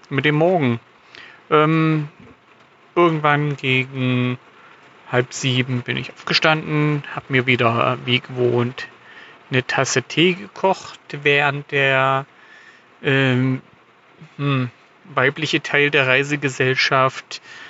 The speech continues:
auf die Schlafsäcke aufgepasst hat. Und wie auch gestern schon, war es heute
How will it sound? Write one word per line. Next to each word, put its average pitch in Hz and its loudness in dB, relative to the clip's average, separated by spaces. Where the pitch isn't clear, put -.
auf 131 0
die - -12
Schlafsäcke - 0
aufgepasst - -4
hat. - -8
Und 147 -2
wie 170 4
auch 143 4
gestern 160 0
schon, 156 2
war 131 4
es - -2
heute 131 2